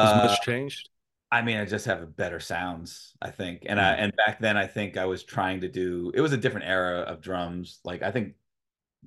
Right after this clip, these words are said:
Speaker 2: for, for better, for better, drums have gotten more, um, minimal, like, less, there's just,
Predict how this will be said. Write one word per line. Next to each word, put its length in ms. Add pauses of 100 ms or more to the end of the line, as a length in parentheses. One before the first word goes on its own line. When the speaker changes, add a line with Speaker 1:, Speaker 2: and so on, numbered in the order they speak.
(480)
Speaker 2:
for, 320
for 360
better, 520 (1000)
for 100
better, 380
drums 260
have 140
gotten 360
more, 460 (640)
um, 400 (600)
minimal, 500
like, 140
less, 400
there's 280
just, 200